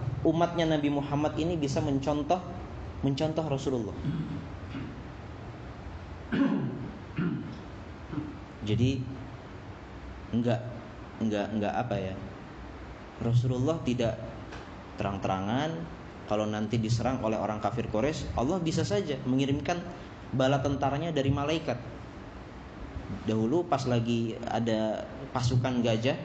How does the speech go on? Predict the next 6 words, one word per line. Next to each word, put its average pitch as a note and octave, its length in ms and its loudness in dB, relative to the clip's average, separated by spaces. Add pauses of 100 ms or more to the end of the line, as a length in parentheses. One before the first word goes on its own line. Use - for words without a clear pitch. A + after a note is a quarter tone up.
(300)
Abraham, G#2 480 2 (1400)
Allah C3 320 4
bisa C3+ 240 4
mengirimkan C#3+ 640 2 (240)
burung D#3 240 4
ababil D#3+ 400 4